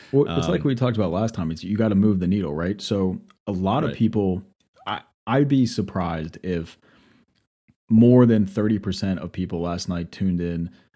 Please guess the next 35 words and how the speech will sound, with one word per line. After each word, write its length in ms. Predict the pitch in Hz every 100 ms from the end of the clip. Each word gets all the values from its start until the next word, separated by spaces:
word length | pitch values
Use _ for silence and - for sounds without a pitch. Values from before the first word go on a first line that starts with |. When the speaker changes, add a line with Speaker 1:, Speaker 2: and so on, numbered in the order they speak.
| _
Speaker 1:
to 140 | - 95
watch 540 | 85 90 85 - -
Jake 300 | - 85 82
Paul 320 | 90 82 78
win 260 | 76 92 87
that 160 | 80 67
fight. 280 | - 58 - _ _ -
Everybody 320 | 135 135 120
was 100 | 107
tuning 320 | - 110 98
in 100 | 95
with 120 | 90
the 100 | 92
hopes 280 | 92 98 95
that 100 | 90
he 100 | 90
was 140 | 90
gonna 160 | 90 85
get 160 | 82 87
knocked 280 | 117 113
out 240 | 147 139 117
or 60 |
Ben 200 | 92 104
Askren 340 | 101 104 - 98
was 100 | 92
gonna 160 | 98
go 120 | 90 82
rogue 420 | 90 110 107 87
and 140 | 80 -
smash 360 | - 110 101 95
him 60 |
on 80 | 95
his 140 | 87 95
head 260 | 110 107
or, 160 | 92